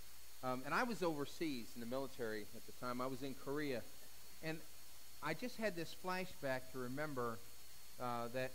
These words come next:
uh, the first of the month we got paid, and we would go through the pay line. And after you got your money from the sergeant who was, who was dispensing the money, um, you would turn to walk out of the tent,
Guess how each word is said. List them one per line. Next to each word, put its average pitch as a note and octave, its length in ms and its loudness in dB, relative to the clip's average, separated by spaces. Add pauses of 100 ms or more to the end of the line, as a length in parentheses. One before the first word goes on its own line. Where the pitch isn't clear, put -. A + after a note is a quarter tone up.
(360)
uh, A#2+ 140 0 (120)
the B2+ 120 -4
first F3 180 2
of - 40 -2
the D3+ 80 2
month D3 260 4
we C3 80 2
got A#2 240 0
paid, G2+ 320 2 (880)
and A#2 120 0
we C3+ 120 2
would B2 180 0
go C3 140 2
through C3 180 -2
the A2+ 60 -2
pay F#3 240 0
line. F#2 260 0 (1120)
And C3+ 100 0
after G#3+ 300 2
you F3 180 -2
got D#3 340 2
your C#3 120 0
money B2+ 420 0 (220)
from A2 180 -2
the G#2+ 200 -2 (180)
sergeant B2 340 0 (140)
who A#2+ 60 -2
was, G#2 200 -4 (320)
who A2+ 80 -4
was G#2+ 180 -4
dispensing A#2+ 560 -4
the G2+ 60 -4
money, G#2+ 320 -2 (840)
um, A#2 320 0 (120)
you C3 140 0
would C3+ 140 0 (100)
turn F#3+ 220 2
to D3+ 80 2
walk C3+ 320 2
out C#3+ 160 4
of A#2 80 -2
the A2+ 80 -4 (120)
tent, A#2 300 -2